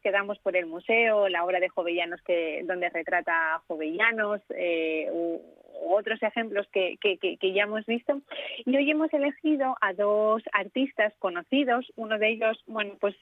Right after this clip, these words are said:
eh, relacionado de alguna manera también con Asturias, lo contaremos a continuación, y que son dos muestras de, de, bueno, de, del arte, ¿no? de, del siglo dieciocho, el primero,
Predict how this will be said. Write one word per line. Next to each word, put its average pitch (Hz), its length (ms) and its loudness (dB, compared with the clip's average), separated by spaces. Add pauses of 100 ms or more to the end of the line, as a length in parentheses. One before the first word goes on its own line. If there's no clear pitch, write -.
(140)
eh, 185 400 2
relacionado 202 560 0
de 208 60 4
alguna 202 260 -2
manera 196 320 0
también 190 340 -8
con 175 180 -6
Asturias, 220 460 0
lo 180 80 -2
contaremos 180 520 -4
a 190 80 -2
continuación, 190 760 -2 (460)
y 240 140 0
que 240 240 2
son 269 440 2
dos 254 180 2
muestras 262 640 0
de, 175 800 -4
de, 170 280 -6
bueno, 185 380 -2
de, 175 320 0
del 175 180 2
arte, 202 460 2
¿no? 208 200 -4
de, 185 260 0
del 170 180 -2
siglo 214 300 2
dieciocho, 208 560 0
el 240 100 0
primero, 208 500 0